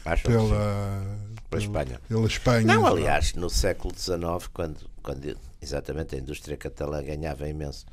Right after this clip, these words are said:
Speaker 1: em ser espanhola, porque tinha as barreiras todas a protegê-la,
Speaker 2: Claro.
Speaker 1: não havia muito estes problemas, não é?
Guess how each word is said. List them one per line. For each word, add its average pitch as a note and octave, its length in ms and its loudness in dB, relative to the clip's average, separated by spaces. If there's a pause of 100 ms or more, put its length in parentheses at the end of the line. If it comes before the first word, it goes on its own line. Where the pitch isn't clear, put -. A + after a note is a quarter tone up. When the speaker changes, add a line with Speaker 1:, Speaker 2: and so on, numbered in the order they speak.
(340)
Speaker 1:
em C#2+ 100 -4
ser D2+ 180 -2
espanhola, D2 560 -6
porque - 240 -10
tinha C2 100 -6
as B1 100 -10
barreiras B1 460 -6
todas B1+ 360 -8
a C2 80 -8
protegê-la, F2 540 -6
Speaker 2:
Claro. A#2+ 140 -10 (720)
Speaker 1:
não D#2 220 -4
havia E2 320 0
muito E2 260 -4
estes - 180 -10
problemas, D#2 560 -6
não - 80 -10
é? G1+ 40 -14